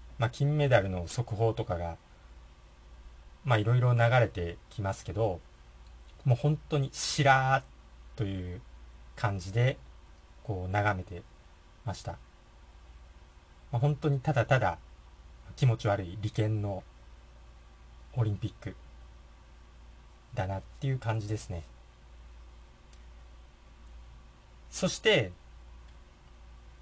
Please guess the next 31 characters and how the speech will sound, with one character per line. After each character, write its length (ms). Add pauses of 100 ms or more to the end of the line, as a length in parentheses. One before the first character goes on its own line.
(360)
も 100
う 40
こ 260
う 60
い 140
う 40
と 180
に 80
か 100
く 260
気 100
持 140
ち 100
悪 200
い 180 (140)
演 200
出 260
が 280
と 100
こ 120
ろ 80
ど 100
こ 100
ろ 160 (720)
散 200
り 200
ば 160
め 160
ら 140
れ 80
た 340